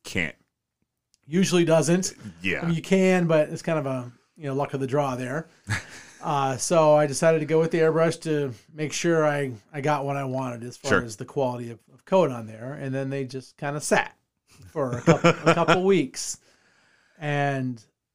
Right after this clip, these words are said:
Speaker 2: you know, then I said, "Okay, well, I, I gotta get going on this. I, I, I need, I need to.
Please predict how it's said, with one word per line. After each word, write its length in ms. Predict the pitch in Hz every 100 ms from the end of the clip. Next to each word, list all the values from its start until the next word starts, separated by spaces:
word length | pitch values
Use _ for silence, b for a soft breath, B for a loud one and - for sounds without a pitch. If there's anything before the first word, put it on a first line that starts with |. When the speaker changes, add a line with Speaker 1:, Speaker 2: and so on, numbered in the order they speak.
| _ _ _
Speaker 2:
you 160 | - 127
know, 240 | 139 147
then 180 | 143 143
I 100 | 143
said, 120 | 139 160
"Okay, 360 | 175 135 104 -
well, 80 | 131
I, 300 | 131 131 147 -
I 120 | 143
gotta 180 | 147 151
get 160 | 135 117
going 240 | 117 113
on 100 | - -
this. 240 | _ -
I, 60 | 127
I, 300 | 113 131 127 _
I 40 | 131
need, 320 | 147 156 151
I 80 | 170
need 240 | 180 -
to. 240 | - -